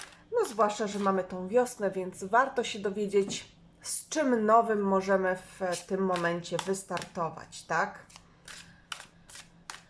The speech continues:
E, dobra, e, strzelce, strzelce,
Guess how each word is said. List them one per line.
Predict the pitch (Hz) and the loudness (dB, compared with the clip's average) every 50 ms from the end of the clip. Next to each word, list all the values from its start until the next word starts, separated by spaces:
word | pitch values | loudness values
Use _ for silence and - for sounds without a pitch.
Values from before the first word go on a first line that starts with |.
| - - | -16 -12
E, | 208 214 208 202 202 202 202 202 196 190 - - - - - - | -10 -10 -8 -6 -6 -6 -6 -6 -10 -12 -16 -16 -18 -16 -14 -10
dobra, | 202 185 175 208 196 190 180 170 180 175 165 160 165 170 180 - 190 196 - - | -10 -2 2 4 4 4 4 4 2 0 2 2 0 -2 -6 -10 -12 -14 -12 -8
e, | - 196 190 185 185 185 185 185 190 190 - - | -4 -2 -2 0 0 -2 -4 -4 -6 -8 -10 -12
strzelce, | - - - - - - - - - - - 226 202 196 190 190 190 185 185 - - - 180 | -10 -8 -8 -8 -8 -8 -10 -10 -10 -6 -2 0 2 4 4 4 2 0 -2 -8 -12 -12 -10
strzelce, | - - - - - - - - 269 294 294 294 285 294 - - - 254 240 240 240 233 | -12 -12 -14 -14 -14 -12 -4 0 4 4 4 4 4 0 -6 -4 -2 0 0 0 0 -4